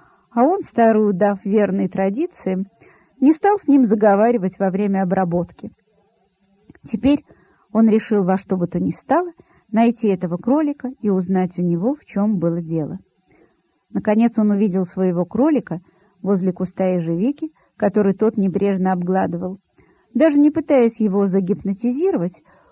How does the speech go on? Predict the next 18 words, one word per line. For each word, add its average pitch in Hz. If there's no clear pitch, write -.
он 311
напомнил 311
ему 196
о 190
себе 247
и 302
спросил, 220
почему 320
тот 359
подмигивал 269
ему 196
во 208
время 202
гипноза. 185
«Просто 359
так», — 226
сказал 202
кролик, 240